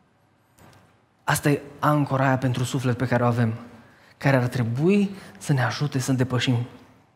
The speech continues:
toate temerile, toate fricile. Asta e provocarea cu care vreau să vă las în, în dimineața asta.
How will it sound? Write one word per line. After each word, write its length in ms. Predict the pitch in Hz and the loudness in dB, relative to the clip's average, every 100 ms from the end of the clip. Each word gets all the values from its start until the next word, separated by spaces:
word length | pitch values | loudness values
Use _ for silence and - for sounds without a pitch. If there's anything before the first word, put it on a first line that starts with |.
| _ _ | _ _
toate 220 | - 139 | -6 -4
temerile, 420 | 127 127 117 107 120 | 0 2 2 0 -4
toate 220 | 147 151 | -2 -2
fricile. 640 | 139 131 - - 113 113 - - _ _ _ _ _ _ _ _ _ _ _ - - | 0 -2 -4 -6 -6 -6 -12 -20 _ _ _ _ _ _ _ _ _ _ _ -18 -4
Asta 140 | 180 190 | 4 4
e 40 | |
provocarea 680 | - 151 139 131 139 127 - | 6 4 4 6 6 6 2
cu 240 | - - | -12 2
care 160 | 131 120 | 4 6
vreau 200 | 127 117 | 4 2
să 120 | 120 | 2
vă 100 | 120 | 4
las 220 | 113 113 | 2 2
în, 220 | 113 110 120 - - | -2 -2 -4 -10 -6
în 120 | 131 | 0
dimineața 420 | 127 120 120 113 110 | 2 4 2 0 -4
asta. 280 | - 113 | -4 -8